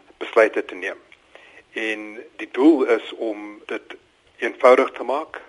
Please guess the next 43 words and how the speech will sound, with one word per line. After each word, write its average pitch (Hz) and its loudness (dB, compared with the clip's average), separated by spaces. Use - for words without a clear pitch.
maklik 104 -2
om 110 -14
te 110 -16
verstaan 120 -6
en 107 -8
ook 123 -8
vir 120 -6
verbruikers 104 0
in 87 -14
staat 110 0
te 98 -10
stel 101 -4
om 101 -10
die 117 -14
kostes 156 2
dan 101 -6
te - -6
kan 104 0
vergelyk, 95 -2
want 110 -6
tot 147 0
en 127 -6
met 113 -2
hierdie 110 -2
stadium 104 -2
is 98 -10
dit 110 -10
nie 123 -6
moontlik 110 -6
om 98 -10
dit 95 -8
te - -14
doen - -4
nie. - -20
So - -12
dit 131 6
is 170 4
die 143 -4
doel, 95 -2
dit 95 -8
is 98 -12
om, 98 -12
om 95 -16